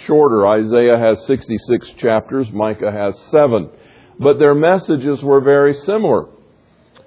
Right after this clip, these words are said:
And Micah came from a, a town outside of Jerusalem, about twenty miles to the east, or to the west, I mean, toward the Mediterranean. And his name is actually a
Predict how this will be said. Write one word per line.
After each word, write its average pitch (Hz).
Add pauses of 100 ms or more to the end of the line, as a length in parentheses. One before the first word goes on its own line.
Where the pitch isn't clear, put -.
(140)
And 127
Micah 147
came 151
from 135
a, 127
a 117 (340)
town 156
outside 139
of 120
Jerusalem, 135
about 117
twenty 143
miles 120
to 117
the 101
east, 135 (100)
or 101
to 117
the 104
west, 127
I 113
mean, 117
toward 110
the 92
Mediterranean. 110 (800)
And 156
his 156
name 160 (420)
is 143
actually 160
a 131